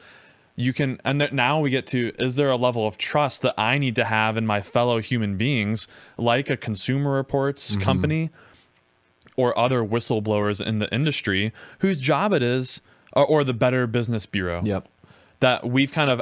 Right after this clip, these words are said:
Speaker 1: outsourced this as consumers to police our marketplace.
Speaker 2: Mm-hmm.
Speaker 1: Um, there, like, s-, for example, there have been class action lawsuits that have been filed in our history
Speaker 2: Yeah.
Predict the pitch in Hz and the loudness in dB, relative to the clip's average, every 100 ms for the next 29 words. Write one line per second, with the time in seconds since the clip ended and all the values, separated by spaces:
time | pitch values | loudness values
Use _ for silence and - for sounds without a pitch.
0 | - 113 135 98 - 113 107 - 104 104 | 0 2 2 0 -2 0 -2 -2 -2 -2
1 | - - 107 110 - 113 101 - 120 92 | -2 -2 0 0 -4 -6 -4 -2 -2 -2
2 | 90 104 - _ _ _ _ _ _ _ | -4 -4 -8 _ _ _ _ _ _ _
3 | - - 120 120 120 123 120 - - 120 | -8 -2 0 2 0 0 -4 -6 -2 0
4 | 123 151 - - - 123 117 139 - - | 2 0 -2 -4 -2 0 2 0 -2 -4
5 | 85 85 - - 101 95 92 87 - _ | -6 -6 -8 -2 -2 0 -2 -4 -10 _
6 | - 107 104 98 101 98 - - 123 135 | -8 -6 -4 -4 -6 -8 -10 -2 2 2
7 | - 135 - - - _ _ - 160 131 | 2 0 -2 -16 -16 _ _ -2 0 2
8 | 117 139 147 - - 147 123 139 147 147 | 2 2 -2 -4 0 2 2 0 2 0
9 | 131 - 117 117 120 113 110 120 107 101 | -2 0 0 0 0 -2 0 -2 0 0
10 | 123 - 95 - 101 101 98 - 104 95 | 0 -2 -2 0 -2 -2 -4 -2 -2 -2
11 | 80 - 104 95 92 110 - 90 131 117 | -4 -6 -4 -2 -2 -4 -4 -2 0 -2